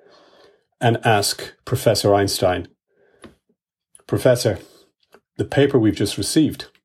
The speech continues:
it's exactly the same paper as the one we got last year." To which the professor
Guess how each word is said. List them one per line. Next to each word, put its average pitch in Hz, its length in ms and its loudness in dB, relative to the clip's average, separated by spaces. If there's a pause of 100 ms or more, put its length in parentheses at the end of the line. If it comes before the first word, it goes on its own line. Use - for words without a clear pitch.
(1400)
it's 127 200 -2
exactly 123 420 0
the 107 100 0
same 101 300 -2
paper 101 520 -4
as 104 180 -2
the 107 80 0
one 107 180 2
we 101 140 0
got 98 160 2
last 101 320 0
year." - 160 -8 (1400)
To 139 80 0
which - 340 -2 (520)
the - 80 -8
professor 120 640 0